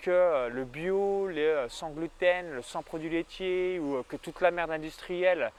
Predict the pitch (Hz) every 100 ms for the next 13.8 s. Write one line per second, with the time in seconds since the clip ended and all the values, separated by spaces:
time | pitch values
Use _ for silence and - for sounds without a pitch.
0 | - - - - 156 165 160 139 123 120
1 | 123 110 139 156 151 156 - 151 180 143
2 | - 180 160 - - - 160 143 180 165
3 | - 180 180 - 185 170 170 170 165 151
4 | 180 185 180 156 156 175 185 175 135 120
5 | 151 135 180 190 170 113 123 - 165 170
6 | 170 151 165 190 180 170 139 120 175 -
7 | 175 160 170 151 143 143 156 156 175 175
8 | 127 123 147 151 - - 170 170 160 135
9 | 123 131 156 - 170 160 160 139 135 147
10 | 156 147 123 143 - 190 151 - 208 196
11 | 202 - - 214 214 160 151 - 170 -
12 | 202 - 147 - 196 190 185 208 151 151
13 | 156 185 196 269 269 240 269 262